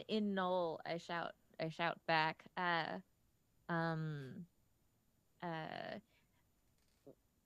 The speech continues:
We were going to find our own camp, like you said.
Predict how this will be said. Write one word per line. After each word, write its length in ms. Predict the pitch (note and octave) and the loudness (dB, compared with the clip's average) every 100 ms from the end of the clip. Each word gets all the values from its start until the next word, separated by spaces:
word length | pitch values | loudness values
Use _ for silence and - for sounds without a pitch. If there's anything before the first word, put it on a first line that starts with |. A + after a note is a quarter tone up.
| - | 4
We 160 | D#4 | 8
were 120 | F#4+ G4+ - | 8 8 12
going 400 | F#4 A#4+ A#4+ G#4 | 12 12 10 6
to 80 | F#4 | 6
find 340 | F#4 G#4 G#4+ | 10 12 12
our 200 | G4 F#4+ | 12 12
own 320 | G4 G#4 G4+ | 12 12 10
camp, 420 | - G4+ G#4+ G4 E4 | 2 6 8 8 8
like 320 | D#4+ F#4 F4 | 8 8 6
you 180 | F#4 G4 | 4 4
said. 720 | G#4+ G#4+ G#4+ F4 G#3 - | 8 12 12 12 10 4